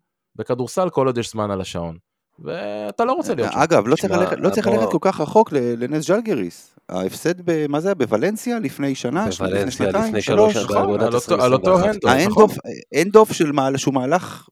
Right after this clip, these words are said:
Speaker 2: אחד
Speaker 3: שהופך
Speaker 2: הפשוטים
Speaker 3: לאיבוד
Speaker 2: שיש
Speaker 3: כדור.
Speaker 2: בכדורסל.
Speaker 3: בדיוק. העיבוד של חריאפה, אתה לא צריך ללכת עד נס ז'לגיריס, בדיוק, אתה בצל-, לצורך העניין, שחקן,
Speaker 2: לדוגמה.
Speaker 3: לתפוס כדור, שחקן כדורסל פתאום לא מצליח להסתדר עם כדור פשוט לידיים. תשמעו, קחו דבר אחד בחשבון.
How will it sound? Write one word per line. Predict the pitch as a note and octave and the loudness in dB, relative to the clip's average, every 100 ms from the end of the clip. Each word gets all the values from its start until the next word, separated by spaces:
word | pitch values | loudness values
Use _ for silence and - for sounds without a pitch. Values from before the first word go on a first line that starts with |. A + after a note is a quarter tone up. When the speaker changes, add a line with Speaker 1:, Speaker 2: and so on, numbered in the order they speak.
| - | -10
Speaker 2:
אחד | - F3 | -2 2
Speaker 3:
שהופך | G3+ - | 2 2
Speaker 2:
הפשוטים | B2+ A2+ | 2 2
Speaker 3:
לאיבוד | A2+ A2 | 0 0
Speaker 2:
שיש | D#3 | 2
Speaker 3:
כדור. | A2+ | 0
Speaker 2:
בכדורסל. | G#2+ F#2+ F2+ G3+ A3 G3 - | 2 0 0 -2 -2 -8 -12
Speaker 3:
בדיוק. | G2 F#2+ F#2 F2 - _ _ _ _ - | -8 -6 -6 -6 -12 _ _ _ _ -10
העיבוד | F#2 G2 A2+ | -8 -4 -4
של | - F#2+ | -4 -6
חריאפה, | G#2+ A2+ A#2 F2+ | -2 2 2 2
אתה | D#2 F#2 | -4 -4
לא | G#2 | -4
צריך | - | -4
ללכת | G2+ F#2+ F#2 | -8 -6 -6
עד | F#2+ | -6
נס | G2 F#2 | -6 -4
ז'לגיריס, | F#2 F2+ E2 E2 | -4 -6 -8 -12
בדיוק, | F2 F#2 F2+ - | -8 -6 -6 -6
אתה | F#2+ | -8
בצל-, | F2 - | -8 -6
לצורך | F2+ E2+ F2+ | -6 -6 -6
העניין, | F#2 E2+ | -6 -6
שחקן, | - - G#2 - A#2 A2+ | -12 -12 -12 -2 0 0
Speaker 2:
לדוגמה. | - G2+ | -4 -4
Speaker 3:
לתפוס | G2+ G2 A#2+ | -4 -2 -4
כדור, | - A#2+ B2 | -2 0 0
שחקן | F#2+ F#2+ - A2 | -2 -8 -4 -2
כדורסל | A2+ G#2+ G2 A2+ | -2 -2 0 -2
פתאום | G#2+ G#2+ G2+ | -2 -4 -2
לא | |
מצליח | G#2+ G2 A2+ G2+ | -2 -2 -4 -4
להסתדר | G2+ - G2+ G2 | -10 -4 -2 -2
עם | |
כדור | F#2 F#2+ F#2+ | -4 -4 -4
פשוט | F#2+ F#2 F#2+ | -6 -6 -4
לידיים. | F#2 F2+ F2+ | -2 -2 -4
תשמעו, | - - G#2+ G2 _ _ _ _ _ | -10 -4 -2 -2 _ _ _ _ _
קחו | - C3 | -2 2
דבר | A2+ A2 G#2+ | 4 4 2
אחד | A#2 G#2+ | 0 -2
בחשבון. | G2 F#2+ - F#2+ | -2 -10 -6 -8